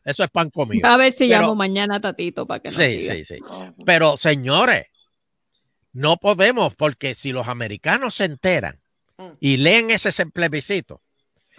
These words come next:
Speaker 1: y pa' colmo, le cogimos los dos punto cinco millones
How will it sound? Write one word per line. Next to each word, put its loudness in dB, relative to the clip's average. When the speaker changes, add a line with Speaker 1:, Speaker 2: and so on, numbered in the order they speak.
Speaker 1:
y -2
pa' 0
colmo, 2
le 2
cogimos 2
los 4
dos 2
punto -2
cinco 0
millones -4